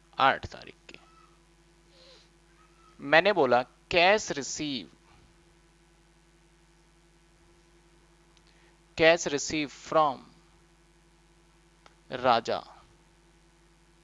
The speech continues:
तीन हजार। राजा से मुझे तीन हजार मिले। अब बताइए आठ तारीख को राजा से मुझे तीन हजार मिला है, तो कहां लिखना चाहिए? सोचिए,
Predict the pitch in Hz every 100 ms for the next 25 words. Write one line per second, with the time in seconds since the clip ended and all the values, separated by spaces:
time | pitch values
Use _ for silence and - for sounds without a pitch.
0 | _ _ _ _ _ _ _ _ _ _
1 | _ - 175 139 131 - - - _ _
2 | _ - 131 135 147 170 233 254 240 196
3 | 156 202 - 190 180 170 170 185 190 165
4 | 117 - _ - 180 185 180 160 156 165
5 | _ _ _ - - - - 135 156 170
6 | 175 170 175 185 185 143 139 165 180 175
7 | 160 175 165 156 160 151 151 147 143 143
8 | 156 160 170 160 143 107 - - - -
9 | 156 156 147